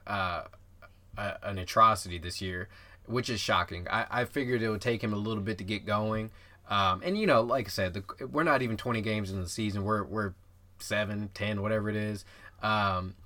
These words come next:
but if you're, if you're a Jazz fan, or if you're, if you're looking at the Jazz, you pick the Jazz, you gambling degenerates, you're starting to get a little shaky because, ugh, uh, Mike, Mike Conley is looking like, uh,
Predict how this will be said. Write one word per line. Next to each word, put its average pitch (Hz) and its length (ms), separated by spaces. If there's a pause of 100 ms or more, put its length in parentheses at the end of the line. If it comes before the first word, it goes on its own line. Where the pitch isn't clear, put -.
(500)
but 92 200 (280)
if 101 220
you're, 175 140
if 90 260
you're 180 160
a 139 80
Jazz 117 480
fan, 165 400
or 107 240
if 98 120
you're, 143 420 (180)
if 95 160
you're 135 280 (460)
looking 123 220
at 123 100
the 98 80
Jazz, 117 400
you 110 80
pick 131 240
the 110 60
Jazz, 117 400
you 107 100
gambling 113 460
degenerates, 127 680 (460)
you're 175 100
starting 180 380
to 156 40
get 156 80
a 151 40
little 151 160
shaky 185 400
because, 104 880 (360)
ugh, 151 420 (440)
uh, 110 380
Mike, 131 300 (100)
Mike 135 240
Conley 147 400
is 92 240 (180)
looking 120 340
like, 101 400
uh, 101 500